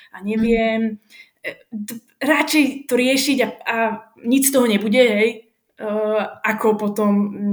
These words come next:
Speaker 1: neskoro pristúpiť k tomu riešeniu. Čiže toto by som povedala ako prvé, že ja už keď mám nejaký zvláštny pocit, že niečo tu nie je v poriadku,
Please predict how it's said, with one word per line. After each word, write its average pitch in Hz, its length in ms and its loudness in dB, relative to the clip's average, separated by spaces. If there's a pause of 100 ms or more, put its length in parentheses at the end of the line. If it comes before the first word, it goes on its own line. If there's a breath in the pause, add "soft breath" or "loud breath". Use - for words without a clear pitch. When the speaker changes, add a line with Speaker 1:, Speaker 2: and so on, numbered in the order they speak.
(100)
Speaker 1:
neskoro 196 400 -4
pristúpiť - 480 -12
k - 80 -20
tomu 185 80 -16
riešeniu. 180 480 -12
Čiže 202 560 -12
toto 240 160 -4
by 240 80 -4
som 240 160 -4
povedala 233 160 0
ako 208 160 -8
prvé, 208 320 0
že 214 80 2
ja 220 80 2
už 214 80 -4
keď 254 80 -4
mám 226 160 0
nejaký 226 320 -2
zvláštny 233 480 -2
pocit, 226 240 -8
že 208 80 -2
niečo 226 240 0
tu - 80 -10
nie 214 160 -2
je 214 80 -2
v 202 80 -12
poriadku, 202 560 -6